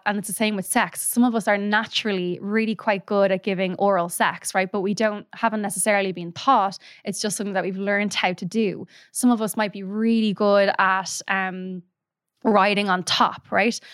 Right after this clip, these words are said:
Whereas others might have no clue or just feel a bit clueless, right? And so it's the same thing.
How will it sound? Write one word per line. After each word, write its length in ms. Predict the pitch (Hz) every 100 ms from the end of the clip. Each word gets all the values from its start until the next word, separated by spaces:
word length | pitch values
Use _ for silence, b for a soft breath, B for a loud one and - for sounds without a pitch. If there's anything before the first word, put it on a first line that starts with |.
| B
Whereas 280 | 233 208 208
others 340 | 214 214 202 214
might 300 | 202 190 _ _ 208
have 220 | 233 214
no 280 | 220 214 214
clue 420 | - 240 202 175
or 160 | 180
just 260 | 196 208 -
feel 220 | 226 202
a 60 | 196
bit 180 | 196 -
clueless, 580 | - 226 196 175 -
right? 280 | 196 220 240 B B B
And 100 | 220
so 100 | 220
it's 120 | 214
the 80 | 220
same 440 | 180 - 240 233 214
thing. 440 | - 214 156